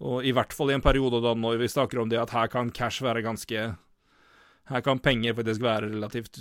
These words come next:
viktig, og det er klart at hvis det her, hvis, hvis den sesongen her og med de kampene der, i hvert fall med et redusert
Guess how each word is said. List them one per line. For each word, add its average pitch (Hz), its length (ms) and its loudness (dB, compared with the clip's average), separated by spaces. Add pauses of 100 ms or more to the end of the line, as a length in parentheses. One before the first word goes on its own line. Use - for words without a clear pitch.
viktig, 127 400 -4
og 123 80 -2
det 120 100 0
er 113 80 -4
klart 117 160 0
at 113 80 -2
hvis 113 160 2
det 113 220 4
her, 110 240 2
hvis, 117 340 0
hvis 120 220 -2
den 110 160 0
sesongen 113 320 -2
her 113 180 2
og 113 80 0
med 107 240 0
de 104 140 0
kampene 104 420 -2
der, 110 220 2
i 92 160 -6
hvert 117 180 -6
fall 120 160 0
med 113 220 0
et 117 100 4
redusert 110 760 -2